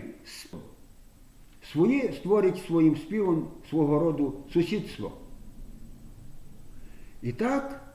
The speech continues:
фактично, українці в своїй історії на межі злочин рятували себе. І зробили певний психотип,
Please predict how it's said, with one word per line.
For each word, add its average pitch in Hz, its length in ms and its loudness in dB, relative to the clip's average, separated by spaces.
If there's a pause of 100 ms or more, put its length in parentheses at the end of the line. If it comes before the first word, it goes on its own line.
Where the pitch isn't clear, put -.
(120)
фактично, 151 680 6
українці 147 680 6
в 110 80 -2
своїй 123 360 2
історії 170 640 4
на 151 200 6
межі 156 600 6 (880)
злочин 180 360 6 (720)
рятували 151 600 6 (100)
себе. 82 220 -8 (800)
І 277 260 8
зробили 277 500 6
певний 226 420 4
психотип, 220 840 4